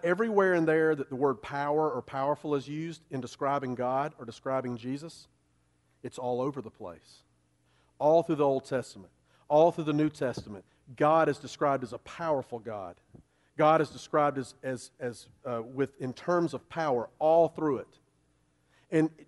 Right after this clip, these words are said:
in the New Testament, John the Baptist said that Jesus was coming and he would come with power. Also, in the New Testament, when they talked about Jesus, it talked about him having power to heal.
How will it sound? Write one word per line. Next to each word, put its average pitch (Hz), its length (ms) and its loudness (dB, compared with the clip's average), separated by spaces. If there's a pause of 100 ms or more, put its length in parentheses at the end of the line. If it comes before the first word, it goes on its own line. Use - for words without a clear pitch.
(120)
in 170 120 4
the 165 60 6
New 185 140 4
Testament, 185 560 2 (300)
John 175 280 6
the 170 80 2
Baptist 170 460 4
said 165 260 4
that 143 140 -8
Jesus 170 380 -2
was 147 120 -14
coming 185 300 2
and 147 100 2
he 180 100 -4
would 175 160 0
come 190 280 -2
with 165 180 0 (200)
power. 135 440 -2 (840)
Also, 175 520 8 (180)
in 160 140 2
the 160 100 6
New 175 120 6
Testament, 175 400 4
when 151 80 4
they 156 100 2
talked 170 240 0
about 156 180 2
Jesus, 151 300 -2
it 139 100 -16
talked 175 180 4
about 160 160 2
him 165 140 2
having 156 300 0
power 165 480 2
to 160 160 -6
heal. 139 400 -4